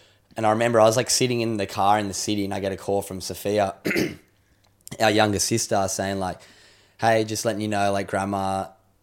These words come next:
like, wasn't feeling well this morning, and she's just got in a ho-, um, ambulance to go to hospital. Like, mum said to call you to let you know." And I was like, "Oh shit, gnarly." Like,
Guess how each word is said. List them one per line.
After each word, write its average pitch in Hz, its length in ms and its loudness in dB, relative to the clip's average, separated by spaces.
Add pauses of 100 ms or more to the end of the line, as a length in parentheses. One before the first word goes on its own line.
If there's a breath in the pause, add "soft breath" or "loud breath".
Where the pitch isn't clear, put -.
(180)
like, 90 240 -8
wasn't 98 220 -6
feeling 104 340 -2
well 101 160 0
this 98 200 -6
morning, 98 340 -4
and 95 100 -8
she's 95 160 -8
just - 220 -8
got 95 160 -2
in 95 100 -6
a - 20 -8
ho-, - 200 -10
um, 87 280 -6
ambulance 95 440 -4
to - 40 -16
go 92 80 -2
to 87 80 -6
hospital. 98 520 -2
Like, 87 160 -4
mum 90 200 -6
said 90 160 -6
to 90 60 -10
call 90 200 -6
you 90 80 -6
to 90 60 -6
let 76 120 -4
you 90 80 -6
know." 95 160 -4
And 95 100 -6
I - 20 -8
was 87 120 -10
like, 90 200 -12
"Oh 82 140 -10
shit, - 360 -8
gnarly." 95 320 -6
Like, 80 240 -8